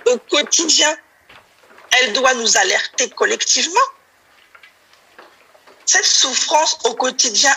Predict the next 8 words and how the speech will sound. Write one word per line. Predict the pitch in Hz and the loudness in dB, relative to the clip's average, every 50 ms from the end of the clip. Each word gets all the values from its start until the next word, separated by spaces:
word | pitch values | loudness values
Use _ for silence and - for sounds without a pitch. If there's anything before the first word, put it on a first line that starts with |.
| - - | 0 0
à | - 240 - - - - | 0 0 0 -4 -4 -4
tous | - 523 554 | -2 0 0
les | 415 277 262 | 0 0 0
niveaux, | 240 240 247 - - 254 269 285 - - | -2 -4 -6 -4 -2 -2 -2 -2 0 0
à | - 214 - - - | -2 -2 -2 -4 -4
tous | - - - | -4 -4 -2
les | 277 254 226 - 220 | -2 -2 -2 0 0
échelons, | 214 - - 240 220 233 240 | 0 0 0 0 0 -2 -4